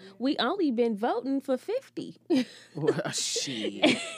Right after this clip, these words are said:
Speaker 1: <laughs>
Speaker 2: Barely did, 'cause the, the whole
Speaker 1: Right.
Speaker 2: justice system is set up so that we can't vote.
Speaker 1: Yeah, that, that's when they implant, you know, test. You got people who, you weren't even allowed to read, and to vote, you must pass the test?
Speaker 2: Right.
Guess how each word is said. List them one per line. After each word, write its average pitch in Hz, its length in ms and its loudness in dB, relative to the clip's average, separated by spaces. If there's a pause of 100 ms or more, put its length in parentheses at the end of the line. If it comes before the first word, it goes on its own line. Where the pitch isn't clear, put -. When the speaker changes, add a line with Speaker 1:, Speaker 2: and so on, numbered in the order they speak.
(120)
Speaker 1:
<laughs> 359 360 8
Speaker 2:
Barely 202 440 4
did, 240 260 -2
'cause 190 160 0
the, 180 80 0
the 170 260 0
whole 151 80 2
Speaker 1:
Right. 240 220 8
Speaker 2:
justice 214 400 -2
system 196 380 -4
is 180 120 -4
set 190 200 0
up 214 180 2
so 190 140 -4
that 185 160 0
we 185 120 -4
can't 233 280 -2
vote. 156 200 -2
Speaker 1:
Yeah, 302 200 4
that, 226 280 2
that's - 280 -2
when 254 320 0
they 269 140 0 (280)
implant, 254 440 0
you 370 80 2
know, 294 160 2
test. - 600 -2 (260)
You 311 120 -4
got 370 160 2
people 339 200 4
who, 285 160 2
you 381 120 6
weren't 440 160 4
even 359 140 0
allowed 269 400 -2
to 240 120 -2
read, 285 420 2
and 226 160 2
to 226 100 2
vote, 262 320 2
you 277 60 0
must 240 200 -4
pass 294 260 -2
the 202 100 -12
test? 403 480 -6
Speaker 2:
Right. 117 400 -4